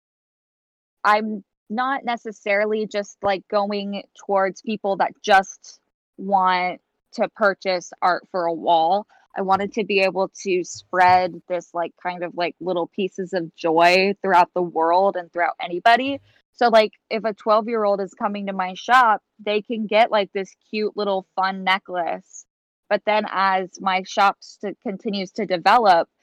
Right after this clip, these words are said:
I wanna add more also adult things on there, like the sketchbooks and the oil paintings that I,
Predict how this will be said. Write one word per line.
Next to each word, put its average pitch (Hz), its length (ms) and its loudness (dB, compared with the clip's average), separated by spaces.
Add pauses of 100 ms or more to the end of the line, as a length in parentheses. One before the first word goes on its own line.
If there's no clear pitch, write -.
(540)
I 196 140 4
wanna 196 320 0
add 180 280 0
more 180 520 -2 (120)
also 170 640 -4
adult 214 500 -2
things 180 300 -8
on 170 160 -4
there, 170 260 -10
like 185 280 2 (140)
the 170 140 -6 (460)
sketchbooks - 800 -4 (460)
and 196 460 -2 (180)
the 185 380 -4
oil 196 280 0
paintings 175 880 -10
that 180 140 2
I, - 180 2